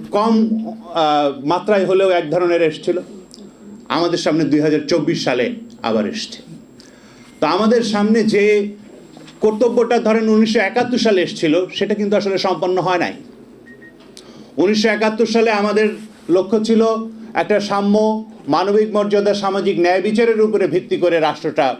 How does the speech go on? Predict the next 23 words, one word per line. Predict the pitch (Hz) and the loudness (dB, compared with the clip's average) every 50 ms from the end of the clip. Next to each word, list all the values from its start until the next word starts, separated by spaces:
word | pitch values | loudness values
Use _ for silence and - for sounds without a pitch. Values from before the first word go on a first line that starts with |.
| - | -2
প্রতিষ্ঠিত | - 151 143 147 143 - - 180 160 - | -2 -2 -2 -2 -6 -6 -4 -4 0 0
হবে | 160 160 175 175 202 202 | 0 0 0 0 0 0
এবং | 185 175 180 160 | 2 2 0 2
রাষ্ট্রটা | 139 147 147 147 - 120 - 156 | 2 0 0 0 -4 -2 -2 -2
পরিচালিত | - - 170 156 151 147 208 208 214 196 - - | -2 0 0 0 0 0 2 2 2 0 0 -2
হবে। | 233 - - - - - - - - - - - - - - - - - | -6 -8 -10 -16 -16 -20 -20 -20 -20 -20 -20 -20 -20 -20 -20 -18 -6 -4
এটা | - - 220 | 0 0 2
আমাদের | 202 202 196 185 190 185 | 0 0 0 0 0 0
মুক্তিযুদ্ধের | 190 180 - 185 165 143 165 156 160 170 147 | 0 -2 -2 -2 -2 0 0 0 0 0 0
ঘোষণা | - 151 143 - 190 202 160 | 0 -2 -2 -2 0 0 0
ছিল। | - - - - - - - - - - - - - - - - - - - - - - | -2 -4 -10 -18 -20 -20 -20 -20 -20 -20 -20 -20 -20 -20 -20 -20 -20 -20 -20 -20 -16 -8
সেইখান | - - 226 226 226 226 240 220 | -4 0 0 0 0 0 0 2
থেকে | 220 240 220 226 | 2 2 2 0
সম্পূর্ণ | 220 214 220 214 214 214 226 214 214 208 | 0 2 2 2 2 2 2 2 2 2
তার, | 214 214 190 175 143 - - - | 2 2 0 -2 -4 -8 -6 -4
তাকে | 180 180 180 202 | -4 -2 -2 -4
পাশ | 202 - 196 202 202 - | -2 -2 -2 -2 -2 -4
কাটিয়ে | - 220 214 214 214 208 | -4 -4 -2 0 0 0
অথবা | 208 208 202 196 180 | 0 0 0 0 0
সম্পূর্ণ | - 196 208 220 220 220 214 208 175 | 0 -2 -4 -2 -2 -2 0 0 0
তার | 175 180 156 | 2 0 2
বিপরীতে | 117 147 - 214 277 277 247 - 190 147 | 2 0 0 2 0 0 0 -2 -2 -2
গিয়ে | 107 110 117 120 143 | -2 -2 -2 -2 -2